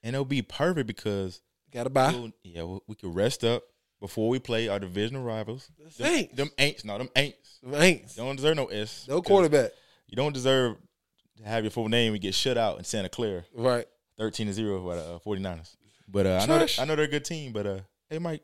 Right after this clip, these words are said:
Speaker 1: uh, if I recall, didn't, didn't we beat San Francisco?
Speaker 2: Yeah, we beat San Fran. <laughs>
Speaker 1: Which makes us better than them, so, uh, I like our chances.
Speaker 2: Yes.
Speaker 1: <laughs> But anyway,
Speaker 2: They got
Speaker 1: uh,
Speaker 2: lucky the first time.
Speaker 1: Yeah.
Speaker 2: It's all good.
Speaker 1: But, uh, yeah. Let's talk, let me talk about the Steelers a little more. They, um,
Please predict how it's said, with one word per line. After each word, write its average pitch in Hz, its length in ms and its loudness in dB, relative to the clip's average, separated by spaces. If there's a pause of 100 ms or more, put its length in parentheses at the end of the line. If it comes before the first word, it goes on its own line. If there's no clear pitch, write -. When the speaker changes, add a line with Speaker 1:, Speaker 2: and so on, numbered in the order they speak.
Speaker 1:
uh, 117 220 -6
if 117 100 -10
I 185 60 -2
recall, 175 360 -4
didn't, 202 260 -12
didn't 170 140 -20
we 196 60 -20
beat 190 140 -20
San 180 120 -20
Francisco? - 320 -20 (200)
Speaker 2:
Yeah, 120 260 -2
we 123 120 0
beat 110 180 -2
San 104 180 -2
Fran. 95 280 -6
<laughs> - 420 -6
Speaker 1:
Which - 100 -16
makes 95 160 -10
us 87 60 -12
better 82 200 -6
than 78 140 -10
them, 78 180 -12
so, 73 200 -12
uh, 78 80 -16 (320)
I 95 40 -12
like 90 180 -4
our - 60 -10
chances. - 380 -10
Speaker 2:
Yes. 123 640 -6
Speaker 1:
<laughs> - 60 -20
But 107 120 -8
anyway, 95 440 -2
Speaker 2:
They 139 60 -6
got 139 120 2
Speaker 1:
uh, 117 80 -2
Speaker 2:
lucky 123 280 -2
the 110 80 -8
first 113 240 -8
time. 95 180 -14 (880)
Speaker 1:
Yeah. 92 240 -6 (400)
Speaker 2:
It's - 100 -20
all 104 160 -20
good. 104 200 -20 (480)
Speaker 1:
But, 104 140 -8
uh, 95 120 -4
yeah. 90 340 -6 (680)
Let's 156 180 -14
talk, 160 140 -4
let 151 220 -8
me 190 60 -4
talk 160 160 -2
about 127 160 -6
the - 40 -10
Steelers 117 200 -6
a 101 40 -8
little 98 180 -8
more. 98 240 -10
They, 120 200 -8
um, 98 460 -8